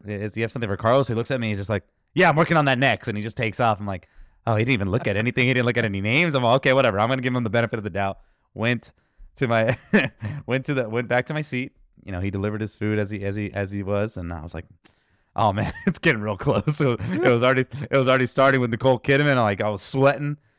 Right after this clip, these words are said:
I was like, "Oh man, I'm gonna be really pissed." I'm like, I wanted my butter on my popcorn. So he finally shows up and he brings it to me. He's like, "Here you go." And I'm, "Oh, thank you, thank you." And then the movie started. I'm like, "Well, I can't get my, my butter now." So I just, I just sat there without butter. And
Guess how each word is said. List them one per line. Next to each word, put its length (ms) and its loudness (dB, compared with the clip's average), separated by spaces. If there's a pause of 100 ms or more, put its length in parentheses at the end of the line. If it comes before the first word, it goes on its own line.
(160)
I 60 4
was 60 2
like, 100 4
"Oh 140 4
man, 120 0
I'm 60 0
gonna 100 -2
be 60 -2
really 200 2
pissed." 260 0
I'm 80 -2
like, 140 -2
I 100 0
wanted 220 4
my 120 0
butter 320 2
on 80 4
my 120 2
popcorn. 600 -2 (500)
So 160 2
he 120 4
finally 340 2
shows 280 2
up 180 4
and 80 -6
he 20 -6
brings 240 -4
it 80 -8
to 60 -4
me. 80 -2
He's 80 -4
like, 100 -8 (180)
"Here 140 2
you 80 2
go." 180 0
And 80 0
I'm, 80 -6
"Oh, 140 -2
thank 240 -6
you, 60 -18
thank 240 -6
you." 100 -2
And 80 -4
then 80 -2
the 60 -4
movie 200 0
started. 360 0
I'm 100 -2
like, 180 -4
"Well, 120 2
I 80 2
can't 160 2
get 80 2
my, 200 -2
my 160 -2
butter 300 0
now." 220 -2
So 140 -8
I 80 -2
just, 120 -10
I 100 -4
just 180 -14
sat 200 -4
there 100 -4
without 260 -4
butter. 280 -6
And 140 -12